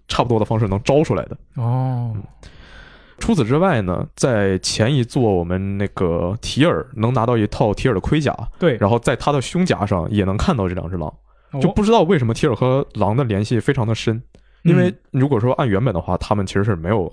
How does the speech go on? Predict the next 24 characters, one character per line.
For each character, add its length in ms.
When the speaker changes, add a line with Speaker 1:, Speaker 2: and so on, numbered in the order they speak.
Speaker 1:
什 140
么 40
联 160
系 60
的。 100
就 80
提 120
尔 120
跟 120
他 120
联 180
系 80
最 200
深 180
的 80
狼， 180
那 80
还 140
是 60
芬 100
里 60
尔 160
嘛。 80
Speaker 2:
嗯。 440